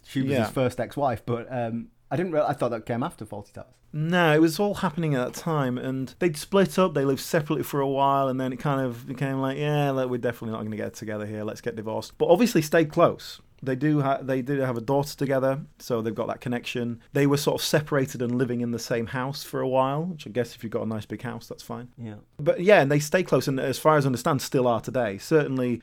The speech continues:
Speaker 2: judging by the interviews and, and kind of D V D commentaries and things that I've heard, which were, you know, that's probably fifteen years old now anyway. <laughs>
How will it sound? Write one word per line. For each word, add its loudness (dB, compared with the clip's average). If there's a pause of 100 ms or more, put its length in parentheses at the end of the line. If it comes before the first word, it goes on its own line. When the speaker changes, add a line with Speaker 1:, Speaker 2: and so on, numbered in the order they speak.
(120)
Speaker 2:
judging 0
by 6
the 2
interviews -2
and, -4
and -6
kind -2
of -6
D 2
V 0
D 2
commentaries -6
and -6
things -4
that -4
I've -8
heard, -6
which -12
were, 0 (180)
you -6
know, 2 (140)
that's -2
probably -2
fifteen -4
years -2
old -2
now -4
anyway. 2
<laughs> -14